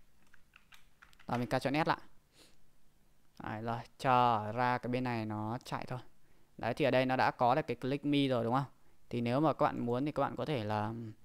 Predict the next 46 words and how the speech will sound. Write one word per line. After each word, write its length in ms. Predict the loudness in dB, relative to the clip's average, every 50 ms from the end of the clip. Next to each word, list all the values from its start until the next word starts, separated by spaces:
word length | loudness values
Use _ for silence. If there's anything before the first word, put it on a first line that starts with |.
| -20 -20 -20 -20 -20 -20 -20 -20 -20 -20 -20 _ -14 -8
là, 160 | -6 -4 -2
là, 140 | -2 -2 0
là, 260 | 0 0 0 -2 -2
là 340 | -2 -2 -2 -2 -2 -4 -4
cho 280 | -2 0 2 2 2
ra. 300 | 2 2 2 2 0 -2 -6 -10 -20 -18 -14
Ví 120 | -12 -10
dụ 120 | -8 -6 -6
ở 120 | -4 -2
đây 180 | 0 0 0 2
nhá, 240 | 2 2 2 0 0
ví 180 | -2 -4 -4
dụ 120 | -4 -2 0
ở 60 | 2
đây 120 | 2 2
mình, 220 | 2 2 0 0 0
à, 120 | -2 -2 -4 -10 -20 -20 -20 -20 -20 -20 -20 -14 -10
ừm, 540 | -6 -4 -4 -4 -2 -2 -4 -4 -4 -6 -8 -4
cho, 200 | 2 4 4 4
muốn 320 | 4 4 2 2 2 2 2
cho 140 | 0 0
ra 160 | 2 4 2 2
giữa 220 | 2 2 4 4
đúng 120 | 4 4
không? 140 | 4 2 0 -2 -12 -18 -16 -10
Cho 140 | -6 -4 -2
muốn 180 | -2 0 2
ra 120 | 2 2 2
giữa 200 | 2 2 0 0
thì 100 | 0 2
một 260 | 4 4 2 2 2
là 100 | -2 -2
các 100 | 0 0
bạn 200 | 0 0 -2 -10 -10 -6
select, 420 | 0 4 4 6 8 6 6 4 2 -16 -18 -20 -20 -12 -6
mà 120 | -6 -4
hai 300 | -2 0 2 4 4 4
là 120 | 4 2 0
các 100 | 0 -2
bạn 160 | -2 -2 0
để 260 | 0 0 0 0 -2
trong 200 | -6 -6 -6 -4
cái 80 | -4 -6
phần 220 | -4 -4 -4 -4
này 140 | -4 -8 -8
này. 120 | -10 -12